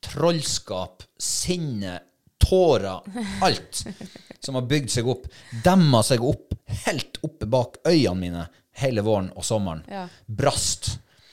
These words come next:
Speaker 1: Det var så mye følelser, og, altså, jeg kjente at det liksom, det løsna fra ned, nederst i magen, i mella-, ned der, ja. Og bare, fuh, ut av kroppen.
Speaker 2: Ja.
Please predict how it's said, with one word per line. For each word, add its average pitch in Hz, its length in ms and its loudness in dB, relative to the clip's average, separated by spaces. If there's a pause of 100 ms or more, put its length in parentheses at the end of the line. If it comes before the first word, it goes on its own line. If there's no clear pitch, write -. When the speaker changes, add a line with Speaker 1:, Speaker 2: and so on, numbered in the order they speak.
(440)
Speaker 1:
Det 117 100 -4
var 143 60 0
så 160 120 -4
mye 156 140 -2
følelser, 104 800 -4 (260)
og, 127 240 -6 (640)
altså, 127 300 -8 (440)
jeg 117 100 -4
kjente 156 360 -4
at - 80 -6
det 120 100 -6
liksom, 113 280 -6 (260)
det 143 120 2
løsna 151 600 0
fra 117 280 -4
ned, 131 520 -4
nederst 123 560 -4
i 107 60 -4
magen, 107 560 -2 (140)
i 117 140 -8
mella-, 123 760 -2 (640)
ned 113 560 -4
der, 107 320 0
ja. 82 140 -10 (1160)
Og 113 100 -4
bare, 117 220 2
fuh, - 540 4 (220)
ut 160 360 -8
av 87 160 -8
kroppen. - 480 -6 (240)
Speaker 2:
Ja. 131 160 -8